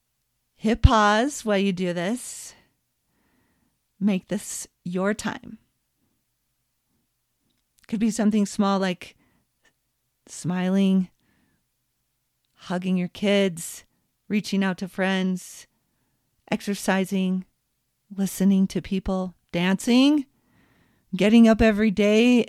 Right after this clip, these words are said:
and just trying again, spending time in nature. What are the things you're doing right now already? Just list them. Okay, I hope you put pause on that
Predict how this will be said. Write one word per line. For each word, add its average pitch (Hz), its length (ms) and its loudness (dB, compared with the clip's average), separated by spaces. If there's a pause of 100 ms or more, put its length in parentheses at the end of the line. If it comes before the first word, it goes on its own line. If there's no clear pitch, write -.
(140)
and 208 160 2
just - 440 -6
trying 214 500 4
again, 214 480 2 (1200)
spending 196 400 2
time 190 180 0
in 175 100 0
nature. 285 580 -4 (140)
What 233 200 -8
are 311 140 -2
the 277 100 -6
things 226 380 2
you're 196 180 -4
doing 170 360 -8
right 165 180 -8
now 160 260 -12
already? 143 500 -14 (800)
Just - 220 -12
list 302 220 -6
them. - 180 -14 (3500)
Okay, 208 320 2
I 196 40 2
hope 196 240 0
you 214 60 0
put 220 200 0
pause 214 320 2
on 202 180 2
that 196 520 0